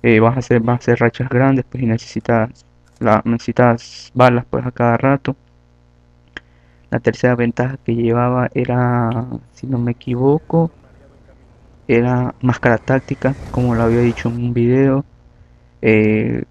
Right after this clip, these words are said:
comencé a utilizar la máscara táctica y me iba bien las partidas. Eh,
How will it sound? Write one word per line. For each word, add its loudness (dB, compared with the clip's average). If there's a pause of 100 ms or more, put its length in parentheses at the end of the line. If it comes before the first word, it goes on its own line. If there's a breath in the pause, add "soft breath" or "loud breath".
comencé 0
a 2
utilizar -2
la 0
máscara -2
táctica 0
y 0
me 2
iba 2
bien 2
las -8
partidas. -2 (680 soft breath)
Eh, 2